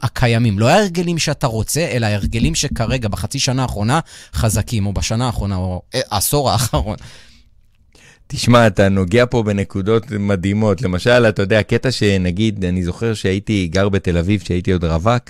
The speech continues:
Speaker 2: ועשיתי מנוי בסנטר שם, ב-, במכון כושר. <laughs> אז אתה יודע, אנשים עושים מנוי,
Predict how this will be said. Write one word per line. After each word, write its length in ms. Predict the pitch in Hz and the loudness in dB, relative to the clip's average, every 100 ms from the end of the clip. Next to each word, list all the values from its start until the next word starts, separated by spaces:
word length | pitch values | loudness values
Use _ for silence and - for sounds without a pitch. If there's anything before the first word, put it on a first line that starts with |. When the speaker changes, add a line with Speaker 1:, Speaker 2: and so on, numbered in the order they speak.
| - - - - - _ - | -14 -20 -20 -20 -20 _ -8
Speaker 2:
ועשיתי 640 | 82 87 87 85 143 165 | -2 2 2 0 -2 -2
מנוי 460 | 135 104 120 139 127 | 2 2 4 2 2
בסנטר 720 | 101 92 87 - 120 123 98 | 4 4 2 2 0 2 0
שם, 380 | 87 85 82 82 | 0 0 0 -2
ב-, 320 | 78 85 82 85 85 85 87 | -2 -2 0 -2 -4 -6 -4
במכון 440 | 87 90 90 113 107 | 0 0 2 2 2
כושר. 420 | 110 107 - 85 80 - - - 139 | 2 2 2 -2 -2 -4 -4 0 2
<laughs> 460 | 143 - - - - | 0 -6 -18 -16 0
אז 160 | 107 95 | 2 4
אתה 120 | 107 | 4
יודע, 400 | 104 127 120 107 | 8 8 8 4
אנשים 440 | 104 107 143 143 | 2 0 0 0
עושים 300 | 123 107 131 | 0 0 0
מנוי, 440 | 123 113 120 143 | 0 0 -2 -2